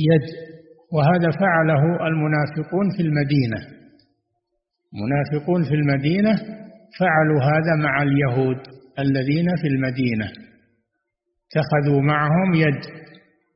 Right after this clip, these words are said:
علشان لو انتصروا على المسلمين إنهم يكونون قد وثقوا العلاقة معهم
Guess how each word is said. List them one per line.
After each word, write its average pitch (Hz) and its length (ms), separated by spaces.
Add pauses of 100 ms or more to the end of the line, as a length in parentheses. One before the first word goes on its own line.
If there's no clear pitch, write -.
(520)
علشان 151 600
لو 180 200
انتصروا 156 560
على 147 240
المسلمين 147 680 (500)
إنهم 156 400
يكونون 147 600 (400)
قد 156 100 (100)
وثقوا 165 460
العلاقة 143 580
معهم 139 440